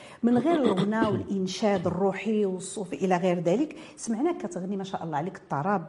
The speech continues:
واغاني جميله، ودرتي دي كوفر، كاين مثلًا كان الاخير ديالها، غ-، غريب الناس، مضناك جفا، يا حبايبي يا حلوين، وزيد وزيد. وحتى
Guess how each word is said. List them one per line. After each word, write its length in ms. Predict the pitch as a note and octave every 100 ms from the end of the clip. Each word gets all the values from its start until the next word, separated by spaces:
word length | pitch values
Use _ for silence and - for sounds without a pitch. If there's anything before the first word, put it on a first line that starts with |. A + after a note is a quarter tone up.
| -
واغاني 520 | D3 C#3+ F3 E3+ D#3+
جميله، 520 | D3+ D3+ G3+ F#3+ E3+
ودرتي 340 | F#3+ D#3+ - E3
دي 120 | D3+
كوفر، 360 | - B3+ D3+
كاين 320 | - D#3 C#3+ D3+
مثلًا 320 | D3 D#3+ D3+
كان 140 | D3+ D3
الاخير 380 | - F3 F3+ D3 -
ديالها، 320 | D3 D#3 A3 - - - F3+
غ-، 580 | F3 E3 D#3+ D#3 D#3 F3+
غريب 260 | F#3+ F3
الناس، 640 | C#3 C#3 E3 G3 G3 F#3+ E3+
مضناك 460 | D3+ D#3 D#3+ D3+
جفا، 580 | B2 C3+ C#3 - G3+ G3+
يا 140 | E3
حبايبي 480 | D3+ E3 D#3+ E3+ C3+
يا 100 | C3+
حلوين، 500 | C3+ G3 F3+ A3+ B3
وزيد 460 | G3 D3+ F#3 F3+ E3
وزيد. 400 | D#3+ D#3+ D4 - - - -
وحتى 320 | D#4 - -